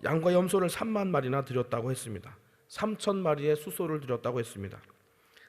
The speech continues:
자기가 동원할 수 있는 거의 모든 것을 다 드렸다고 해도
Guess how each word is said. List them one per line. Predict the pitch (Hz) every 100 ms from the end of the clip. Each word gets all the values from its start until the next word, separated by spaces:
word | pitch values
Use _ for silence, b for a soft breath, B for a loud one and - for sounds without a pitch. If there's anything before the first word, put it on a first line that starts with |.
| _
자기가 | - 165 170 185 180
동원할 | 160 175 175 165
수 | 180
있는 | 175 185 196 156
거의 | - 160 190
모든 | 185 143 180 240 240
것을 | 208 202 147 104 - B B B
다 | - 151 175 165
드렸다고 | 139 147 147 139 143
해도 | 135 127 156 180